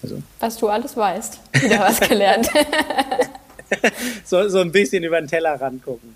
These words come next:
Speaker 2: Ja. Hast du, hast du Vorsätze fürs neue Jahr?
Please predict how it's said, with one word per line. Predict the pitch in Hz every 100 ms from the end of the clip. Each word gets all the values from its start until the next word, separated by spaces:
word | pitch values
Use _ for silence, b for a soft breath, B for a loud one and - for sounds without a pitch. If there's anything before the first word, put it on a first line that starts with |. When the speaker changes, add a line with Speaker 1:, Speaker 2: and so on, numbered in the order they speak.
| -
Speaker 2:
Ja. | 226 208 - - B B B B 185 160 B B B B _ _
Hast | 240 247 -
du, | 262 240
hast | 247 254
du | 254
Vorsätze | - 254 320 240 202 214 202
fürs | 208 208 208
neue | 196 190
Jahr? | 196 175 185 214